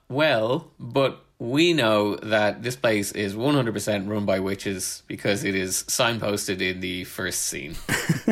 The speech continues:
Speaker 2: Uh, one of these films, the original, is ninety-nine minutes long, and one of them is a hundred and fifty-three minutes long. Um, I guess in terms of wh-, where we first, how we experienced these, I saw the original Suspiria on D V D way back when,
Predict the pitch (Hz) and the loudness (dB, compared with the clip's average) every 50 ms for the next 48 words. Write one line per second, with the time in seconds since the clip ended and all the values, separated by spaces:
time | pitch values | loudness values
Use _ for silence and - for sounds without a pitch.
0 | 185 - - - 226 226 226 208 160 - 147 143 143 139 135 127 - 175 226 247 | 0 0 -4 -10 -6 -2 -2 -2 0 2 4 4 4 4 4 4 4 4 4 4
1 | 202 151 131 123 - 120 107 113 127 123 - 127 127 139 139 127 135 127 123 117 | 4 2 2 2 0 0 0 0 -2 0 0 2 2 2 2 2 2 2 2 4
2 | 104 120 127 139 151 143 143 131 131 131 123 123 123 117 110 - - 120 123 135 | 4 4 4 4 4 4 4 4 4 4 4 4 4 2 0 -2 0 0 2 2
3 | 139 135 117 110 117 123 143 147 147 143 139 120 120 131 139 131 131 117 117 107 | 4 4 2 2 2 4 4 4 4 4 4 2 2 2 2 2 4 2 2 2
4 | - 139 139 - 117 - - 175 165 147 127 117 113 104 98 98 - 113 113 117 | 2 0 2 0 -4 -2 0 2 4 4 6 4 4 2 0 -2 -2 0 0 0
5 | 101 95 95 - - - - - - - - - 107 113 113 113 113 113 110 107 | 0 -2 -4 -6 -10 -14 -16 -16 -18 -14 -8 -4 0 0 2 2 2 0 0 -2
6 | 107 - - 123 131 127 107 143 156 160 156 - 147 139 - 151 139 139 135 127 | -4 -4 -2 -2 0 0 2 4 4 4 4 2 2 2 2 2 2 4 4 4
7 | 131 131 127 127 123 113 - - - - 120 123 - 127 120 117 120 113 - - | 6 6 6 4 2 -2 -8 -10 -6 -2 0 0 2 2 2 2 2 0 0 0
8 | 123 113 107 - - - - 123 120 117 110 107 - - 131 127 123 123 - 135 | 0 0 0 -4 -8 -4 0 0 2 2 0 0 0 2 2 2 2 2 2 2
9 | 127 123 113 104 120 117 - 135 127 120 120 117 113 107 - 123 117 120 117 107 | 2 4 4 4 2 2 2 2 2 4 4 2 2 0 0 2 2 2 2 0
10 | 117 107 - 117 - - 64 - 110 113 113 113 113 110 120 117 113 113 110 113 | -2 -2 -2 -4 -4 -2 0 0 2 2 2 2 2 0 0 0 0 2 2 2
11 | 117 113 113 113 117 113 107 107 110 113 - - 123 120 117 117 117 117 117 | 2 2 2 2 2 2 2 0 0 -2 0 0 0 2 4 4 4 2 2